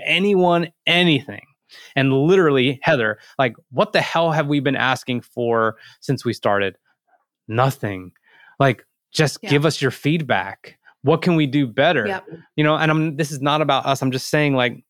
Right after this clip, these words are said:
Speaker 1: I n-, we never went in this with the mentality of, like, what can we get?
Speaker 2: Yeah. And as far as, you know, the ego part too, it takes letting go of ego to be willing to go first.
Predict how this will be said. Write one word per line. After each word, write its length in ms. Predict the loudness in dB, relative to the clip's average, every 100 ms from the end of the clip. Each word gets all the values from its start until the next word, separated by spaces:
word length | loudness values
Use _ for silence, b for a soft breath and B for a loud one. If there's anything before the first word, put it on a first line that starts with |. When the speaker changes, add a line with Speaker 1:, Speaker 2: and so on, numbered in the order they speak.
| _ -2
Speaker 1:
I 100 | 2
n-, 220 | 2 2
we 120 | 2
never 240 | 4 2 2
went 220 | 0 0
in 180 | 0 2
this 240 | 0 -2
with 100 | -2
the 60 | 0
mentality 600 | 0 0 0 2 0 0
of, 140 | 0
like, 220 | 0 -2
what 220 | 0 -2
can 180 | 0 0
we 200 | 0 -4 _
get? 500 | 0 0 -2 -10 -20 _ _ _ _ _
Speaker 2:
Yeah. 300 | -2 -2 -2 -8 -6
And 220 | -2 -2
as 120 | -2
far 200 | -2 0
as, 240 | -2 -4
you 100 | -6
know, 440 | -2 0 -2 -4 -10 _ _ -8
the 160 | -4 -2
ego 340 | -2 -2 -4
part 380 | -4 -4 -4 -6
too, 440 | -4 -2 0 -4 B B
it 100 | -6
takes 300 | -2 -4 -6 -10
letting 320 | -2 0 0
go 160 | 0 0
of 100 | -2
ego 300 | -4 -6 -4
to 140 | -4 -6
be 140 | -4
willing 320 | -2 -2 -4
to 100 | -8
go 200 | -6 -4
first. 760 | -6 -6 -4 -2 -2 -2 -4